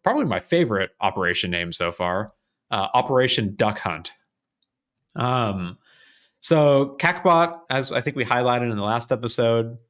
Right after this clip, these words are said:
it delivers other malware payloads,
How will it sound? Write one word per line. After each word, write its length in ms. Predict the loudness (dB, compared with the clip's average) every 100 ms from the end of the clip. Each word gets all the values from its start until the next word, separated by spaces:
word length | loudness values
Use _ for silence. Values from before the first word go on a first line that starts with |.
| _ _
it 180 | -6 -2
delivers 420 | 0 0 0 0
other 240 | 0 2 0
malware 420 | 0 0 -2 0
payloads, 680 | -2 2 2 0 -2 -6